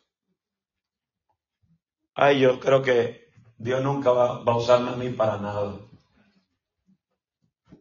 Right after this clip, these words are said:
Yo creo que yo nunca seré algo para Dios". Pero escuche bien.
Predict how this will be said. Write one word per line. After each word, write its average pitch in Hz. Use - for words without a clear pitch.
Yo 120
creo 135
que 127
yo 123
nunca 120
seré 107
algo 110
para 95
Dios". 90
Pero 120
escuche 143
bien. 113